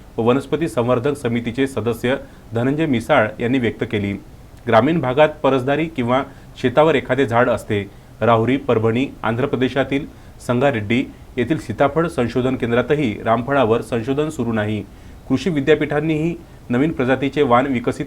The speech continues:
केलेले नाही. अन्य फळांच्या बागांबरोबर काही पूर्वीच्या शेतकऱ्यांनी रामफळे झाडे लावली.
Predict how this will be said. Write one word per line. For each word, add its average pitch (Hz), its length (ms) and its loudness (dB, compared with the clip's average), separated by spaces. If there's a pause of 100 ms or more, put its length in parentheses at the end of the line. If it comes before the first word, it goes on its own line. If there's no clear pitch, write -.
केलेले 117 260 0
नाही. 104 340 -2 (340)
अन्य 139 220 2
फळांच्या 139 420 4
बागांबरोबर 120 680 2 (380)
काही 135 160 4
पूर्वीच्या 135 420 2
शेतकऱ्यांनी 123 600 0
रामफळे 131 380 2
झाडे 123 260 0
लावली. 104 300 2